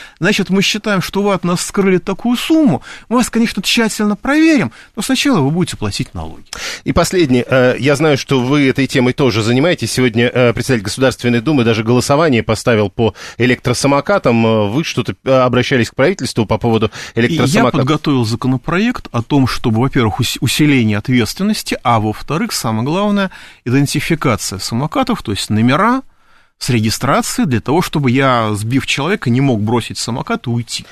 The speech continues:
Speaker 2: Но арендные самокаты и так зарегистри-, в смысле, они с номерами?
Speaker 1: Арендные самокаты с номерами. Самокаты курьеров, они, понятно, чье. А вот я пошел в магазин, купил и сам по ним рассекаю, понимаете, я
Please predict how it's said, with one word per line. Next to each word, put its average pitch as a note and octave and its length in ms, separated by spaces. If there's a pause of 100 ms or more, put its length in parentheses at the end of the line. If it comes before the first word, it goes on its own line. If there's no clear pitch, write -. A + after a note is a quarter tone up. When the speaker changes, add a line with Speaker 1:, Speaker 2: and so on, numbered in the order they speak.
Speaker 2:
Но - 160
арендные C3 540
самокаты C3 600
и A#2+ 40
так D3+ 200
зарегистри-, G#2 520
в - 80
смысле, C3 340
они A#2 140
с - 100
номерами? A#2+ 540
Speaker 1:
Арендные G#2+ 540
самокаты F2+ 560
с - 140
номерами. F#2+ 600 (340)
Самокаты A#2+ 640
курьеров, B2+ 920
они, A2 440
понятно, A2 840
чье. G#2 460 (360)
А G2+ 100
вот A#2+ 180
я C#3 120
пошел C3 360
в A2+ 40
магазин, A#2+ 520
купил B2+ 440
и G#2 80
сам A#2+ 300
по A#2 80
ним A#2 220 (160)
рассекаю, F#3 520
понимаете, F3+ 400
я D3 200